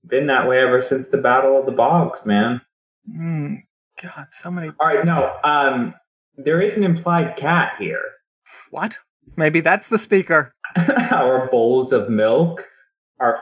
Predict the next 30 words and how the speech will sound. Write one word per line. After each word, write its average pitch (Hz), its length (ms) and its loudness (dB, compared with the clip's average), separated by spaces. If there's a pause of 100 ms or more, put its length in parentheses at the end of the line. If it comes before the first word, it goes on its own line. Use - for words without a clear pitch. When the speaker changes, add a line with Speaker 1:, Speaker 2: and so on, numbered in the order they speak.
Speaker 1:
full 123 400 2
of 107 200 -4
drowning 107 640 0
frogs. 98 760 -2
Tell 131 200 -2
me 143 120 -4
you 120 80 -2
don't 110 240 -2
think 110 180 -6
about 95 360 -2
cat 123 440 0 (280)
when 107 140 -4
you 104 100 2
hear 107 200 2
bowl 101 240 2
of 92 80 -2
milk. 110 320 0 (420)
Speaker 2:
I 151 180 0
was 190 180 -2
thinking 180 340 -4
about 160 300 0
me. 165 360 -2
I 156 300 -2 (280)
Speaker 1:
<laughs> 415 320 0 (1300)
Yeah, 139 640 0 (720)
you, 123 600 -2 (160)
the 139 100 2
human 147 480 -2
cat. 160 680 0
<laughs> - 60 -4